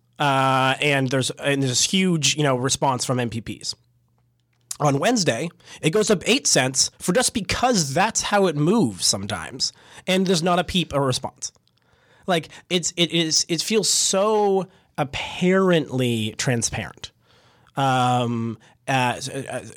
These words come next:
t-, so transparent in the, in the, the way the response is going that, uh, that, that if you do any digging at all,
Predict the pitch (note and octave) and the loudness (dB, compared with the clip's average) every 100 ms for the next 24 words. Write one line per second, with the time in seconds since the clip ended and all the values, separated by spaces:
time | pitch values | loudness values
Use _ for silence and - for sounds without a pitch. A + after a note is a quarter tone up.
0 | C3+ C3+ D3 - F#3 G3+ G3 F3 F3 D3 | -10 -10 -4 0 2 2 2 2 2 2
1 | C3+ C3 B2+ B2 C#3 C3 B2+ A#2 A#2 A2+ | 2 0 0 -2 -2 0 2 0 -2 -4
2 | A2 A2 G2+ - - C3 C3 B2 A#2+ - | -4 -4 -6 -12 -14 0 2 2 0 -6
3 | - _ - C3 A#2+ A#2+ A#2 - A#2+ _ | -12 _ 0 2 4 2 0 -6 -16 _
4 | - C3+ C#3 C#3+ C3+ - - _ _ _ | -10 -4 0 0 -2 -16 -20 _ _ _
5 | _ _ _ _ _ _ - D3+ D3+ F3 | _ _ _ _ _ _ -2 0 2 2
6 | D#3+ F3 F3 F3+ G#3 F3 D#3 C#3+ B2+ B2+ | 2 2 2 2 4 2 2 2 4 4
7 | G2+ F#2 - | 0 -6 -14